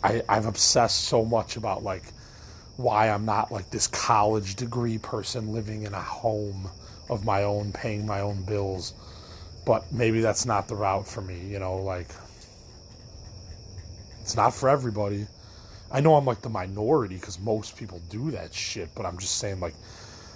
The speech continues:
so far that hasn't been what I'm supposed to be doing or something 'cause it hasn't worked out in that, in that, I'm not, I'm not saying that in a negative way, like, it hasn't worked out. Like, I'm just saying, like, it hasn't come together in that form.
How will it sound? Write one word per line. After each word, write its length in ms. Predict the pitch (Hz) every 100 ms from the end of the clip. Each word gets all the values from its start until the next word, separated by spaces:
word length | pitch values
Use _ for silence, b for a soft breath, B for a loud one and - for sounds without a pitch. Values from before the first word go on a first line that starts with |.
| B B
so 280 | - - 123
far 360 | - 131 135 107
that 180 | 113 104
hasn't 300 | 120 98 90
been 160 | 110
what 140 | 104 101
I'm 140 | 104
supposed 340 | - 117 92
to 60 | 95
be 100 | 92
doing 340 | 95 117 98
or 80 | 92
something 460 | - 123 104 95 92 85
'cause 220 | 101 90
it 80 | 87
hasn't 400 | 107 107 90 98
worked 280 | 101 92 104
out 320 | 92 85 85 B B B B -
in 100 | 117
that, 300 | 113 110 -
in 80 | 117
that, 100 | 127
I'm 100 | 120
not, 220 | 139 135 -
I'm 80 | 156
not 140 | 156
saying 220 | - 151
that 80 | 131
in 80 | 120
a 60 | 107
negative 500 | 107 104 127 135 139
way, 160 | 139
like, 140 | 110 98
it 60 |
hasn't 420 | - 104 90 98
worked 300 | 101 98 -
out. 300 | 95 101 82
Like, 160 | 95 95
I'm 140 | 107 107
just 160 | 107
saying, 220 | 123 104
like, 140 | 101 95 B B B B
it 100 | -
hasn't 380 | 98 123 104 110 - - - -
come 340 | - 139 117
together 500 | 107 113 117 104 104 101
in 100 | 101
that 220 | 92 90
form. 520 | - 104 90 85